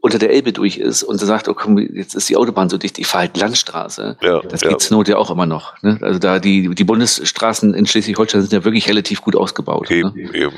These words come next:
Speaker 2: Ich bin, ich
Speaker 1: Ja,
Speaker 2: bin sehr
Speaker 1: naja.
Speaker 2: gespannt. Ich, auf die Fahrt, aber auch aufs Event vor allen Dingen, ob das jetzt, ich kann, wie gesagt, ich, ich, vorher war alles toll, jetzt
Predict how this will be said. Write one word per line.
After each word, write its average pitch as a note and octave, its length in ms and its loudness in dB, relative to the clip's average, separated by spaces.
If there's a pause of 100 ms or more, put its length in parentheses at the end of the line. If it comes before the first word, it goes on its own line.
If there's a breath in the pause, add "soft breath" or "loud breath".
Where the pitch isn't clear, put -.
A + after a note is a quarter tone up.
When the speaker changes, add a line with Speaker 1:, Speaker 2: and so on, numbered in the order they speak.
Speaker 2:
Ich - 140 -4
bin, E3 160 0
ich - 80 -2
Speaker 1:
Ja, - 80 2
Speaker 2:
bin G2+ 100 0
sehr A2 140 2
Speaker 1:
naja. F2 140 -2
Speaker 2:
gespannt. G#2+ 260 -4 (320 loud breath)
Ich, C3+ 80 -8 (180)
auf - 280 -4 (120)
die F#2+ 60 -4
Fahrt, A2+ 380 -2
aber F#2+ 140 2
auch F2 120 0
aufs D#2 240 -4
Event D#2+ 300 -4
vor D2 240 -4
allen D#2+ 140 -6
Dingen, D#2 180 -14
ob - 180 -10
das - 180 -4
jetzt, - 220 -8 (180)
ich - 180 -8
kann, - 120 -4 (140)
wie A2+ 80 -2
gesagt, E2+ 320 2
ich, - 100 -12 (140)
ich, D#2+ 100 -2 (960 loud breath)
vorher C#3+ 240 2
war G2 140 -6
alles - 480 0
toll, F3 480 4
jetzt C#3+ 200 0